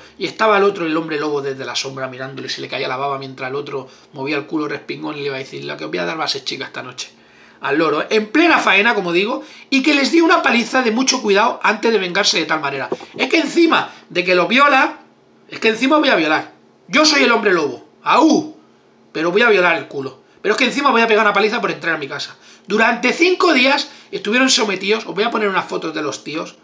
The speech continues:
los ladrones tienen tela. O sea, los ladrones es que tienen una cara de, hostia, no sé, a mí me daría, ten-, es que como solo se le ve la cara, no sé, a lo mejor de cuerpo estaban bien, pero el de, y el depredador, el depredador, ahora os pongo otra foto aquí, madre de Dios, colega.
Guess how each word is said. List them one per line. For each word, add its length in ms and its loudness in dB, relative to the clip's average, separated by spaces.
los 140 -6
ladrones 340 0
tienen 260 -6
tela. 260 -6
O 20 -20
sea, 140 -8
los 120 -2
ladrones 480 -4
es 100 -8
que 300 -4
tienen 180 -10
una 220 -4
cara 220 -2
de, 400 -2
hostia, 400 -12
no 140 -12
sé, 80 -4
a 60 0
mí 80 -8
me 100 -2
daría, 380 0
ten-, 240 -8
es 60 -4
que 140 -4
como 160 0
solo 200 -2
se 100 -2
le 100 6
ve 60 4
la 120 4
cara, 420 2
no 100 -10
sé, 120 -2
a 20 2
lo 80 -2
mejor 160 -2
de 80 0
cuerpo 220 -2
estaban 300 -4
bien, 200 -6
pero 200 -6
el 220 -10
de, 100 -8
y 120 -10
el 100 -6
depredador, 580 -6
el 140 -12
depredador, 440 -8
ahora 100 -2
os 60 -12
pongo 180 -8
otra 160 -8
foto 200 -12
aquí, 280 -12
madre 680 -8
de 240 -12
Dios, 280 -16
colega. 500 -18